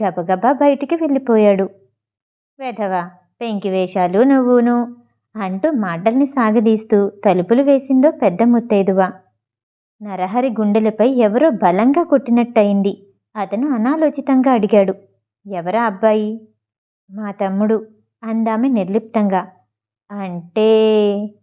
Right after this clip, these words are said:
నసుగుతున్నాడతను. "మా రెండో తమ్ముడు, బీకామ్ ఫైనల్ ఇయర్ చదువుతున్నాడు," అందామె కళ్ళెత్తి అతని వంక చూస్తూ. నరహరి నోట్లో పచ్చి వెలక్కాయ పడింది.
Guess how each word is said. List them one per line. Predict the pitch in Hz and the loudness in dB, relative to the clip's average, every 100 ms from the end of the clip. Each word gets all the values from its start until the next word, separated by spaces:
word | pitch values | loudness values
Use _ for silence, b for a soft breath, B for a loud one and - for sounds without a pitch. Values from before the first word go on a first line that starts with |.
| _ _ | _ _
నసుగుతున్నాడతను. | 202 190 262 294 302 254 220 202 - 196 - _ _ _ _ _ _ _ - | -14 -12 -8 -4 0 2 2 0 0 -4 -6 _ _ _ _ _ _ _ -12
"మా | 247 254 | -8 -6
రెండో | 208 185 285 | -6 -2 -2
తమ్ముడు, | 302 262 220 190 - _ _ | 0 0 2 -2 -6 _ _
బీకామ్ | 196 190 190 294 | -4 -2 -2 -2
ఫైనల్ | 285 233 254 | 0 0 2
ఇయర్ | 285 294 294 | 2 0 0
చదువుతున్నాడు," | 240 220 220 208 202 185 185 - _ _ _ _ | 0 0 0 2 2 2 -2 -6 _ _ _ _
అందామె | 214 202 202 202 196 - - - | -10 -6 -4 -2 -4 -8 -18 -4
కళ్ళెత్తి | 196 185 202 214 247 | -2 0 0 0 0
అతని | 302 294 247 | 0 2 2
వంక | 214 202 254 247 | 2 2 0 0
చూస్తూ. | 214 - 196 - _ _ _ _ _ _ 208 | -4 -2 -4 -4 _ _ _ _ _ _ -16
నరహరి | 190 190 226 262 | -10 -4 -2 0
నోట్లో | 262 247 247 302 | 0 -2 0 -2
పచ్చి | 294 214 - 339 | 0 -2 0 0
వెలక్కాయ | 294 285 294 262 | 2 2 2 0
పడింది. | 262 240 214 208 202 - | 2 2 2 2 0 -4